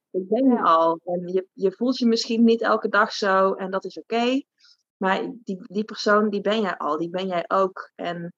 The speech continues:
Speaker 1: en dan ga je vervolgens kijken, dus dat, dat, die eerste stap is eigenlijk gewoon voor jezelf. En daarna ga je dus aan de ander laten zien, "Kijk, deze badass, eh, dat ben ik."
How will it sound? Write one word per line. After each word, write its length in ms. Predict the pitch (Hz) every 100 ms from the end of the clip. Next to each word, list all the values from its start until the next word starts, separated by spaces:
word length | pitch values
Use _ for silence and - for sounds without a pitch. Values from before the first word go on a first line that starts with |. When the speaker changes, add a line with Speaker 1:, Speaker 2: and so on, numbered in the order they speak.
| _ _ _
Speaker 1:
en 160 | 180
dan 280 | 185 190 233
ga 160 | 233 202
je 80 | 208
vervolgens 540 | 202 208 208 208 196
kijken, 280 | 208 196 185
dus 200 | 185 -
dat, 200 | 185 180 _
dat, 340 | - 180 190 -
die 240 | 190 190
eerste 300 | 185 226 233
stap 260 | 226 240 233
is 80 | 220
eigenlijk 380 | - 226 214 -
gewoon 140 | 196
voor 140 | 190 190
jezelf. 520 | 180 185 180 165 -
En 100 | 180
daarna 320 | 170 196 226
ga 200 | 214 185
je 160 | 180 175
dus 180 | 175 -
aan 100 | 165
de 60 |
ander 300 | - 190 226
laten 280 | 208 202 202
zien, 380 | - 196 208 208 _ _ -
"Kijk, 400 | 185 175 - - _ _ _ - - _ _ _ _ _
deze 580 | - 202 202 202 185 180
badass, 680 | - 185 185 180 180 175 -
eh, 400 | 180 170 170 170 170 196
dat 180 | 180 180
ben 140 | 180
ik." 340 | 180 175 -